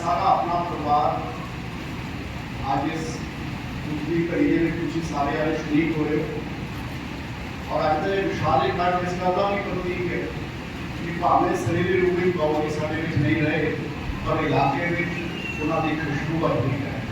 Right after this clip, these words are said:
ਸੋ ਮੈਂ ਜ਼ਿਆਦਾ ਕੁਛ ਨਾ ਕਹਿੰਦਾ ਹੋਇਆ, ਤੁਸੀਂ ਸਾਰੇ ਅੱਜ ਇਸ ਦੁੱਖ ਦੀ ਘੜੀ ਵਿੱਚ ਪਰਿਵਾਰ ਨਾਲ ਕੁਛ ਸਾਂਝਾ ਕਰਨ ਵਾਸਤੇ ਹਾਜ਼ਰ ਹੋਏ ਹੋ। ਮੈਂ ਤੁਹਾਡਾ ਸਾਰਿਆਂ ਦਾ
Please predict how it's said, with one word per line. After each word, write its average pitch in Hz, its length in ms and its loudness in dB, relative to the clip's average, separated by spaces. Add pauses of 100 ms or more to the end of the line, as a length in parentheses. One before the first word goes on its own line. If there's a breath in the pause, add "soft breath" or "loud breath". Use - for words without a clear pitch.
(800)
ਸੋ 165 140 -2
ਮੈਂ 160 140 2
ਜ਼ਿਆਦਾ 160 380 2
ਕੁਛ - 220 -2
ਨਾ - 100 6
ਕਹਿੰਦਾ - 320 0
ਹੋਇਆ, - 360 0 (720)
ਤੁਸੀਂ 165 300 -2
ਸਾਰੇ 147 240 0 (100)
ਅੱਜ - 1300 -4
ਇਸ 175 200 2
ਦੁੱਖ 175 160 4
ਦੀ - 200 2
ਘੜੀ 151 220 2
ਵਿੱਚ 151 240 2
ਪਰਿਵਾਰ 139 420 2
ਨਾਲ 151 240 2
ਕੁਛ 151 200 -4
ਸਾਂਝਾ 151 260 0
ਕਰਨ 156 240 -2 (100)
ਵਾਸਤੇ 139 400 0
ਹਾਜ਼ਰ 143 300 0
ਹੋਏ 147 240 4
ਹੋ। 147 100 0 (600)
ਮੈਂ 151 100 0
ਤੁਹਾਡਾ 147 400 0
ਸਾਰਿਆਂ 139 400 0
ਦਾ - 100 0